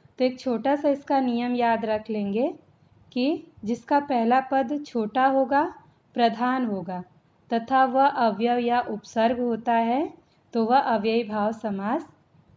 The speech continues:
कहा जाता है। उदाहरण में देखिए, प्रतिदिन, तो प्रतिधन दिन, प्रति जो है वह उपसर्ग है। अब प्रतिदिन का अर्थ होता है प्रत्येक दिन।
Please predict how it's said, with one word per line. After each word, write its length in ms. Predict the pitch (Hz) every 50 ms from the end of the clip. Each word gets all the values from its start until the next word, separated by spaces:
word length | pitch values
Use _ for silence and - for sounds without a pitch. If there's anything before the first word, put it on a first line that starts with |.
| _ _ _
कहा 260 | - 240 233 240 226 214
जाता 380 | 180 196 185 175 170 - - 180
है। 140 | 175 180 - _ _ _ _ _ _ _ _ - - - _ _ _ _ _ -
उदाहरण 460 | 226 220 220 214 208 208 226 240 254
में 140 | 262 269 247
देखिए, 440 | 269 262 262 - 285 277 294 320 - - - - _ _ _ _ _ _
प्रतिदिन, 680 | - 254 247 247 - 285 277 262 208 214 185 175 170 170 - _ _ _ _ _ _ _ _ - _ _ _ _ - - -
तो 160 | 247 240 262 277
प्रतिधन 840 | 269 - 247 233 226 220 226 - 269 269 240 247 240 247 262 302 403 - - - _ _ _ 202
दिन, 340 | 180 233 220 208 180 175 175 - _ _ _ _ _ -
प्रति 320 | 233 226 226 226 269 277 247
जो 160 | 277 277 277
है 260 | 262 247 262 269 285
वह 160 | 262 254 262
उपसर्ग 560 | 240 220 214 - - - 247 233 247 269 240 269
है। 240 | 262 269 277 302 359 339 - - _ _ _ _ - - - - _ _ _ _ _ _ _ _ _ _ _ -
अब 280 | - 240 262 311 381 339 - - _ _ _ _ -
प्रतिदिन 560 | 269 254 254 254 311 320 277 311 311 294 294
का 240 | 294 302 262 254 254
अर्थ 180 | 262 262 - 269
होता 260 | 254 - - 262 254
है 160 | 262 294 349 349 - -
प्रत्येक 480 | 269 233 226 - 247 233 220 208 170 160
दिन। 220 | 185 175 175 175